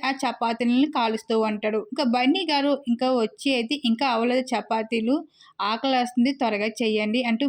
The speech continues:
బన్నీ గారు కిచెన్ దగ్గరికి వచ్చి ఇంకా అడుగుతూ ఉంటారు తనుజకి, డెమన్ పవన్‌కి, వీళ్ళ ముగ్గురికి. "ఆ, త్వరగా చేసేస్తాము, త్వరగానే, ఎందుకంటే టైమ్ అవుతుంది కదా, టాస్క్ కూడా ఉంది కాబట్టి త్వరగా చేసి తినేద్దాము అందరం కూడానా కలిసి" అంటూ తనుజ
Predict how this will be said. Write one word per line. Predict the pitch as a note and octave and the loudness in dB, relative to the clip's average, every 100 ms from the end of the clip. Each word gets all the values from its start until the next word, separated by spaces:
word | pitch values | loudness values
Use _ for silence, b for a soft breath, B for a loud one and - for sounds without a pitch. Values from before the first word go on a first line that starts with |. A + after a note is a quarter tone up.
| A#3 | 0
బన్నీ | G#3+ G#3 A3+ | 0 0 0
గారు | A3 A3 C4 | 0 -2 -2
కిచెన్ | A3 - A3 | -4 -2 -2
దగ్గరికి | A3 A3 G#3+ | 0 -2 -2
వచ్చి | G#3+ G#3 D4+ | -2 -2 -4
ఇంకా | D4 B3 | -2 -4
అడుగుతూ | G3+ G3+ G3+ A#3 | -2 -2 -2 -2
ఉంటారు | G#3 G3+ G#3 A3+ D#4 D4+ | -2 -2 -2 0 -2 -2
తనుజకి, | G#3+ G3+ G#3+ G#3 C#4+ C4+ | -4 -2 -2 -2 -2 0
డెమన్ | G#3+ G3 G3+ G#3 | 0 0 -2 -2
పవన్‌కి, | G3+ G3+ G3+ G3+ C#4 | -2 -2 -4 -4 -2
వీళ్ళ | B3 G#3 | -2 -4
ముగ్గురికి. | F#3 G3 G3 G3+ G3+ B B B | -4 -6 -6 -8 -10 B B B
"ఆ, | C4 D#4 | -4 -2
త్వరగా | B3+ A3+ B3+ B3+ | -2 0 -2 -2
చేసేస్తాము, | A#3+ A#3 A#3 - A#3 B3+ F4+ - _ _ | 0 0 -2 -2 0 2 0 -4 _ _
త్వరగానే, | A#3+ A#3 A3+ C4 D4+ | -2 0 2 4 4
ఎందుకంటే | B3 A3+ A#3+ B3+ C4+ | 4 2 2 0 0
టైమ్ | A3+ G#3+ A#3 | -2 0 2
అవుతుంది | A#3 A#3 A#3 A3+ | 2 2 2 2
కదా, | A3+ C4 C#4+ | 0 -2 -2
టాస్క్ | A#3+ A#3 A#3 A#3 | -2 -2 -2 -2
కూడా | A#3+ B3 | 0 0
ఉంది | A#3 A3 | 0 -2
కాబట్టి | A3+ A3+ G#3+ A3+ D#4 | -2 -2 -2 -4 -4
త్వరగా | C4+ A3 A#3 A#3+ | -2 0 -2 0
చేసి | A#3 A3+ C4+ D4+ | 0 0 -2 -4
తినేద్దాము | A#3 G#3+ A3 G#3+ A3+ C4+ F4 C#4+ | -4 -2 -2 -2 0 0 0 -4
అందరం | G#3 G#3+ A3+ | -4 -2 -2
కూడానా | A3 A3 A3+ F4 F#4+ - | 0 0 0 -2 -4 -6
కలిసి" | G#3+ A3+ E4 G4 B B B B | -4 -2 -4 -6 B B B B
అంటూ | A#3+ B3 E4+ | 0 0 2
తనుజ | C4 A#3 | 0 0